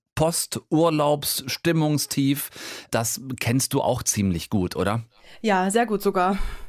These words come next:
Speaker 1: Hm. Für dich kommt es immer dann, wenn du wieder zu Hause in Erfurt bist. Da wissen wir auch, wo wir gerade, äh, hin telefonieren. Wie ist das bei dir, wenn du grad so einen schönen Urlaub hinter dir hast, nach Hause kommst?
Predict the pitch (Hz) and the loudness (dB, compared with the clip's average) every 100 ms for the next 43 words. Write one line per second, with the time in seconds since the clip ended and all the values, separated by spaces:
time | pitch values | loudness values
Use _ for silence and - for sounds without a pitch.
0 | - 92 87 - - - - 123 117 170 | -4 -2 -2 -6 -12 -16 -6 -2 0 0
1 | - 135 151 147 135 143 135 139 151 135 | -4 -2 -2 0 0 0 2 0 2 2
2 | 131 139 143 135 135 123 127 117 104 127 | 2 2 0 0 0 0 2 0 0 2
3 | 160 - 165 - 165 - 120 113 123 123 | 0 0 -4 -2 -4 -2 -2 0 0 0
4 | 120 120 110 113 95 131 127 123 107 107 | 2 0 -2 -2 2 2 2 0 0 -2
5 | 107 107 95 101 90 135 208 - 151 170 | 0 -2 0 -2 2 2 2 -2 -2 0
6 | 160 - 160 156 151 156 147 - - - | 0 0 2 2 2 0 -2 -12 -16 -16
7 | - - 123 131 196 208 - 196 - 92 | -16 -6 -4 0 0 0 0 -2 0 -2
8 | - 90 85 87 73 67 95 139 139 123 | -2 -4 -2 -2 -2 -4 -2 0 0 0
9 | 147 156 151 143 - 147 143 143 143 139 | -2 0 -2 0 2 2 2 2 2 2
10 | 131 185 202 170 143 139 135 135 - - | 2 0 0 0 0 2 2 -2 -6 -6
11 | 104 123 120 117 160 165 151 - 139 135 | -2 2 0 0 0 0 -2 0 2 2
12 | 131 - | 0 -6